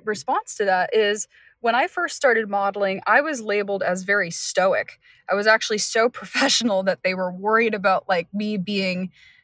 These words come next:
more open and creative and everything. I used to just do this for the income. I used to only care about the money. I would show up only to just get naked and have my picture taken. And I would do my part. I would look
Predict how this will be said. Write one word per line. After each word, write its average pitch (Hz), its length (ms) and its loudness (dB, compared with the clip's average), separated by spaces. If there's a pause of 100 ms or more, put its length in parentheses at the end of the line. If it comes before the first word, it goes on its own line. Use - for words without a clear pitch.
(340)
more 208 560 4
open 208 420 2
and 185 200 -4
creative 202 520 0
and 175 80 -2
everything. 170 480 -6
I 226 80 4
used 262 400 -2
to 240 100 -6
just 190 440 -2
do 220 240 -4
this 190 200 0
for - 160 -6
the 165 220 -10
income. 185 460 0 (280)
I 196 60 0
used 262 200 0
to - 120 4
only 269 300 -2
care 285 180 2
about 247 220 4
the 208 80 -6
money. 190 360 -2
I 190 100 2
would 185 140 -2
show 208 280 0
up 196 240 2
only 247 340 -4
to 220 160 -4
just 196 220 -8
get 196 180 0
naked 190 580 0
and 147 280 -6
have 185 100 0
my 196 80 -4
picture 185 300 -6
taken. 185 480 -2 (280)
And 240 120 4
I 392 120 4 (100)
would 359 240 0
do 285 180 -6
my 190 180 0
part. 247 340 4
I 202 120 4
would 226 160 -2
look 202 400 -2